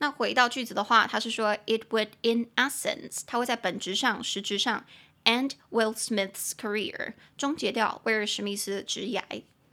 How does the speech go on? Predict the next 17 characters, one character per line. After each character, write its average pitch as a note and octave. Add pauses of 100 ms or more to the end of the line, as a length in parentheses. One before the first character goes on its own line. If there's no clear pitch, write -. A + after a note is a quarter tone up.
(180)
那 F#4
是 F#4+
为 F4+
什 A#3
么 G#3
呢？ A3
因 C4
为 C4+ (140)
the C4+
possibility C#4
of G#3
an A3
Oscar -
is G3
always G3+
an G#3+
aspiration。 A3+